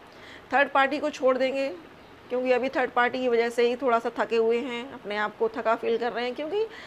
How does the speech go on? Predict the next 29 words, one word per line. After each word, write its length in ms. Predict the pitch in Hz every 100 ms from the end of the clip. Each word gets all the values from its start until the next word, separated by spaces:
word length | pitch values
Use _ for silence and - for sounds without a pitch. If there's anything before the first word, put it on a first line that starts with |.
| - - - -
उनकी 240 | 254 320
लाइफ 300 | 440 254 269
में 340 | 285 285 294 302
थर्ड 260 | - 269 330
पार्टी 340 | 269 254 277
को 120 | 269
अगर 180 | 269 262
कोई 200 | 262 262 247
इन्वॉल्व 320 | 240 254 277
कर 160 | 269 254
रहा 280 | 269 277
है 160 | 277 277
तो 140 | 269
वो 120 | 269 247
उनके 220 | 240 240
पेरेंट्स 500 | 240 190 208 214 -
हैं। 100 | - 185 262 - - - - - - - - - - -
वो 40 |
चाहते 320 | 254 269 254 294
हैं 120 | 277
कि 80 | 285
उनसे 280 | 262 254 247
उनकी 220 | 254 254
marriage 380 | 233 208 214 226
हो 120 | 202
जाए, 240 | 196 190
लेकिन 320 | 220 220 233 240
आपके 240 | 226 254
person 440 | 254 233 - 233